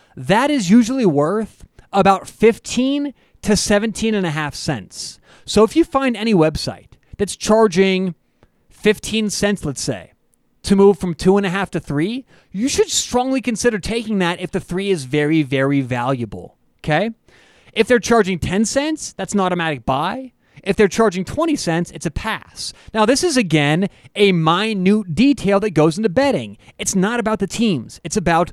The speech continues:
the numbers. What are they charging, and does it make sense to buy? And it's not about this week, right? Now, if you're looking to put some pizza money on your favorite team, it, it does be-, become about this week. You're looking to make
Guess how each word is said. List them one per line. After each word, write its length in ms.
the 100
numbers. 520
What 160
are 40
they 80
charging, 640
and 100
does 160
it 40
make 140
sense 220
to 80
buy? 440
And 120
it's 120
not 140
about 200
this 200
week, 420
right? 280
Now, 320
if 120
you're 100
looking 240
to 60
put 320
some 100
pizza 320
money 220
on 80
your 100
favorite 300
team, 360
it, 100
it 220
does 220
be-, 180
become 400
about 280
this 160
week. 240
You're 80
looking 180
to 60
make 180